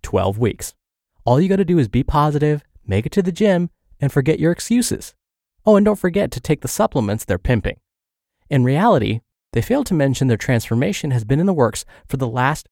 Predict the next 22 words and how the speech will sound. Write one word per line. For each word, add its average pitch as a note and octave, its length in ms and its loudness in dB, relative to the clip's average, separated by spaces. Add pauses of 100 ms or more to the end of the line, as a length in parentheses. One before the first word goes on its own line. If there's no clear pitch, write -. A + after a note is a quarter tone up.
five C#3 480 -2
years C#3 320 0
or G2+ 100 2
more. - 300 -8 (960)
Hang G#3 220 2
up - 260 -2
number C3+ 180 2
two. G2+ 300 -2 (580)
Fad E3 360 0
diets G2 420 0 (100)
offer G2 300 -2
a F#2+ 40 -4
quick F#2 260 -6
fix. - 440 -4 (920)
Here's D4+ 220 -2
a B3+ 40 2
quick - 300 -4
definition A#2 640 0
from A#2 160 -2
my G#2+ 120 2
article A2+ 380 0
on G2+ 260 -2